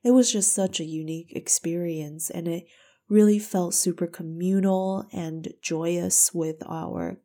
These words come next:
pilgrim's dinner cooked by the brothers. I also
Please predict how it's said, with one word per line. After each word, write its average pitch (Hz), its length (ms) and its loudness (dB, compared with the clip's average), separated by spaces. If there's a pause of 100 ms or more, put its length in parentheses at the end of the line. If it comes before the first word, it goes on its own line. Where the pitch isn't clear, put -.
(180)
pilgrim's 170 460 -2
dinner 170 440 -4 (360)
cooked - 280 -6
by 156 220 -8
the 160 100 -10
brothers. 226 600 -2 (760)
I 190 140 4
also 262 340 -2